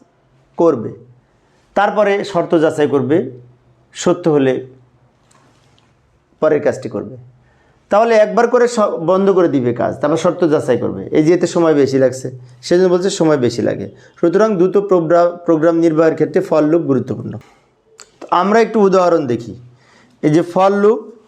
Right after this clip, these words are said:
while loop, do while loop, তিনটা আমি পাশাপাশি রেখেছি নিয়ম। তো এখানে for loop-এ কিন্তু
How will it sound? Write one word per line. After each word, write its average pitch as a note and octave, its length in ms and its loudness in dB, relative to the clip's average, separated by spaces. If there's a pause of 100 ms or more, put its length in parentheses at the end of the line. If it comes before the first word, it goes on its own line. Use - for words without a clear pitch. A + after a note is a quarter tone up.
(260)
while F3+ 280 2
loop, A3 200 4
do E3 120 4
while D3 200 2
loop, A#2+ 180 -4
তিনটা F#3 320 2 (300)
আমি D#3+ 200 0
পাশাপাশি D#3 400 0
রেখেছি C#3+ 320 0
নিয়ম। C#3 380 0 (680)
তো E3+ 60 0
এখানে A3 420 2
for G#3+ 300 0
loop-এ A3 200 2
কিন্তু G#3 560 0